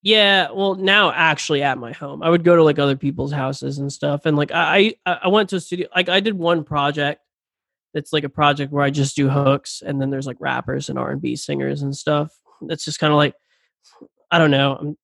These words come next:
like, I'm having it get mixed, but I'm just kinda, like, sitting on it 'cause I'm just like, I don't know how or when <laughs> I'm gonna put this out, but, like, you know,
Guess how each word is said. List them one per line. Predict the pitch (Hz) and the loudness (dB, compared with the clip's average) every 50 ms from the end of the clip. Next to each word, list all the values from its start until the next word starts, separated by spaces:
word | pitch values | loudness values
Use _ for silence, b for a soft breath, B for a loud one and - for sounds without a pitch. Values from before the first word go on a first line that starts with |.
| _ _ _ - | _ _ _ -10
like, | 180 160 | -8 -6
I'm | 156 156 165 165 160 | -4 -4 -4 -4 -2
having | 156 170 180 175 175 170 | 0 0 2 2 2 0
it | 160 143 - _ _ - | -2 -4 -6 _ _ -6
get | - 151 139 156 | -4 -4 -4 -4
mixed, | 143 143 143 139 - - - | -6 -6 -8 -10 -12 -10 -6
but | 156 147 | -4 -4
I'm | 147 147 | -4 -4
just | 151 147 - | -6 -8 -6
kinda, | - 151 147 143 | -6 -4 -4 -4
like, | 139 131 - - | -6 -6 -8 -12
sitting | - - 151 139 143 143 | -12 -8 -8 -6 -4 -4
on | 143 139 139 143 | -2 -2 -2 -4
it | - - | -4 -8
'cause | - - | -10 -8
I'm | 151 147 | -8 -6
just | 147 143 - - | -6 -6 -4 -2
like, | 160 160 180 _ _ _ _ _ _ _ _ _ _ _ - | -2 -2 -2 _ _ _ _ _ _ _ _ _ _ _ -4
I | - | 0
don't | 151 151 | 2 2
know | 143 143 139 139 | 2 2 0 0
how | 139 147 - 165 151 139 139 135 | -2 -2 0 0 0 0 0 -4
or | - 170 147 | -4 -4 -4
when | 143 143 135 | -4 -4 -4
<laughs> | - | -4
I'm | - - | -2 2
gonna | 180 208 240 | 2 4 4
put | 240 - 233 240 233 | 4 4 4 4 4
this | - - - - | 4 -2 0 2
out, | 175 160 156 156 160 143 120 - - | 2 4 4 4 2 0 -2 -6 -6
but, | 165 147 | -6 -4
like, | 151 156 151 147 - - | -2 -2 -4 -4 -4 -4
you | 160 151 | -4 -2
know, | 147 143 139 143 | -2 -2 -4 -4